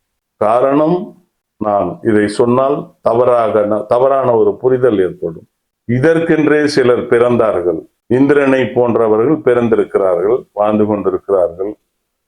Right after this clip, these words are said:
அவர்களால் இன்றும் நாம் இந்த மாதிரியான கொடுமைகளை அனுபவித்துக் கொண்டுதான் இருக்கிறோம். நான் சொல்வதை ஆழமாக புரிந்து கொள்ளுங்கள். இந்திரனை சார்ந்தவர்கள், அந்த வம்சத்தில் பிறந்தவர்கள் இன்றும்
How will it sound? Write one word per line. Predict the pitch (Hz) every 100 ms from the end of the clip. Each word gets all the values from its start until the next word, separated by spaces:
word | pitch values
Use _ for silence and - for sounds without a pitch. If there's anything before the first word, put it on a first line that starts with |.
| _
அவர்களால் | 95 110 131 127 131 143 151 165
இன்றும் | 127 131 147 151 165
நாம் | 147 123 110
இந்த | 113 113
மாதிரியான | 113 113 127 127 117 107 98 90 90 _ _
கொடுமைகளை | 139 147 185 170 147 117 113
அனுபவித்துக் | 98 110 139 143 131 139
கொண்டுதான் | 135 131 131 131 120
இருக்கிறோம். | 104 104 - 92 82 - _ _ _ _ _ _ _
நான் | 110 110
சொல்வதை | 107 143 156 160 127 113 104
ஆழமாக | 107 127 147 139 131 120
புரிந்து | 107 107 110 104
கொள்ளுங்கள். | 98 98 95 92 95 90 - _ _ _ _ _
இந்திரனை | - 120 143 139 127 123 117 110
சார்ந்தவர்கள், | - 120 139 156 147 139 143 156 175 - _ _ _ _ _
அந்த | 101 107 104
வம்சத்தில் | 98 113 143 - - - 143 117
பிறந்தவர்கள் | 127 127 135 147 135 143 151 120
இன்றும் | 117 120 135 156 180